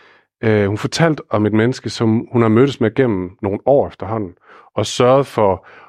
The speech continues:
at, øh, blandt andet at, at give mad. Fordi det er jo det, der er brug for, for at, øh, hendes liv kunne fungere. Og så for nylig, så, så sagde hun til vedkommende,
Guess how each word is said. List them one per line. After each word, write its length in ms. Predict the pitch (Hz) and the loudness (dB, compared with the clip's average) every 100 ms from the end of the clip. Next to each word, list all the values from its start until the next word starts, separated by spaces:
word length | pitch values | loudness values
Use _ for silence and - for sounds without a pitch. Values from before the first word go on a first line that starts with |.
| _ - | _ -2
at, 280 | 101 90 82 | 0 0 -4
øh, 80 | 78 - _ | -10 -16 _
blandt 200 | 107 107 | -4 0
andet 200 | 104 123 | 2 2
at, 100 | 110 - | 2 -2
at 140 | 107 | -6
give 180 | 110 98 | -4 -2
mad. 260 | 90 113 160 _ _ _ _ _ _ | 2 2 0 _ _ _ _ _ _
Fordi 140 | 131 123 | -6 -2
det 100 | 139 | 0
er 40 | |
jo 40 | |
det, 160 | 135 139 | 2 2
der 100 | 135 | 0
er 40 | |
brug 300 | 104 139 143 | 0 0 -2
for, 280 | - 98 101 _ _ | -2 -6 -6 _ _
for 180 | 120 107 - - | -4 -4 -6 -8
at, 240 | 98 90 _ 101 | -6 -6 _ -6
øh, 140 | 92 | -4
hendes 360 | 87 104 101 - | -2 -2 -2 -2
liv 300 | 120 135 - | -4 -4 -4
kunne 280 | - 95 87 | -8 -6 -8
fungere. 520 | - 98 196 190 - - _ _ _ _ _ _ _ _ _ - _ _ _ _ _ _ _ - | -8 -4 -2 -2 -4 -14 _ _ _ _ _ _ _ _ _ -20 _ _ _ _ _ _ _ -8
Og 80 | 135 | -4
så 100 | 175 | 0
for 100 | 156 | 2
nylig, 300 | 151 170 156 | 4 2 0
så, 260 | - 156 - | -2 -2 -4
så 160 | - 151 | -12 -4
sagde 220 | 151 151 | 0 0
hun 100 | 127 | -2
til 140 | 117 | -2
vedkommende, 420 | 117 123 113 95 | -2 -2 -2 -4